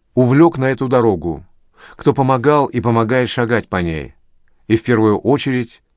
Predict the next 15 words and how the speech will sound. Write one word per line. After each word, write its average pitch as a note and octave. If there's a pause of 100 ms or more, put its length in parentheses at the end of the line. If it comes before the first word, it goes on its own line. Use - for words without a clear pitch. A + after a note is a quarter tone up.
(300)
нашей B2+
жизни. E2+ (1200)
Второй F3+
год E3+
ничего C#3+
не D3
публикую, A2
дополняю B2
мемуары. A2+ (680)
Вдруг C#3
совсем F3
недавно A2+
по B2
электронной E3+
почте G2